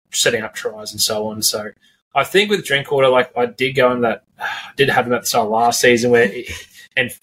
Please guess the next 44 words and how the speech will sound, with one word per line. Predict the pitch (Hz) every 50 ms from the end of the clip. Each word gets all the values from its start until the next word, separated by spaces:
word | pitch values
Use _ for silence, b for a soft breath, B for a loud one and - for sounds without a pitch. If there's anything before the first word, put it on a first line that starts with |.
| _ _ _ _
that's | 139 143 - -
the | 160
risk | 139 135 - -
you | 135 117
play | - 120 113
with | 104 -
fullbacks. | - - 120 107 110 107 -
So | - -
they | 113 113 113
do | 107 123 131 135
get | 135 139
off | 131 127
to | - 135
a | 120
slow | 110 - - 120 113
start. | 110 - - 110 104 104 107 - - _ b b b b b b
Um, | - 104 107 107 107 104 104 - -
their | 123 110 -
floors | - - - 127 120 120 120 120
are | 113
generally | 110 120 113 110 113 110 110 110 107 107 98
lower | 107 104 104 104 107 104
than, | 110 107 104 107 107 - _
you | - 117
know, | 98
your | 98 98 104
forwards, | - - 117 107 104 104 101 - -
your | 107 98
halves, | 107 104 101 98 98 98 98 - - - -
and | 131 110 104
their | 123 - - - - _ _
ceilings | - - 127 113 107 104 104 101 113
are | 107 104 101
higher. | - 110 107 104 104 101 107
So | 104 - - 107
it's | - -
a | 120
lot | 123 127 131
of | 127 117 107
risk | 117 117 - - - -
reward | 120 104 104 107 107 107 104 -
there. | - 101 101 101 98
So, | - - - - - - - - B B B B B B B B
um, | 127 120 123 -